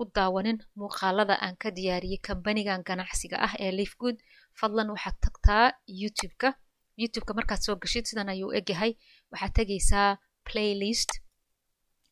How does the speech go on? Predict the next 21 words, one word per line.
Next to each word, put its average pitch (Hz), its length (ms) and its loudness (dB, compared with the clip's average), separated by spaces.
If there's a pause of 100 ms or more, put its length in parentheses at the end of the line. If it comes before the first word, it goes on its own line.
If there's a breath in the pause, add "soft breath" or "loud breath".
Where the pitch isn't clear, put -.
(520)
Playlist 226 420 2
markaad 214 320 0
tagtid, 233 260 -2
waxaad - 220 -6
ka - 80 -4
sii - 220 2
doorataa 202 420 2 (260)
muuqaalada 196 640 2
aan 175 160 -4
ka 208 80 -4
diyaariyey 190 540 -2 (420)
Leaf 208 320 0
Good. 185 220 -6 (1000)
Sidaad - 160 2
arkaysaan, 233 400 2
ilaa 226 240 2
konton 233 480 -2
muuqaal 202 320 0
ayaa 190 240 -2
ku 214 80 -10
jiro 208 220 2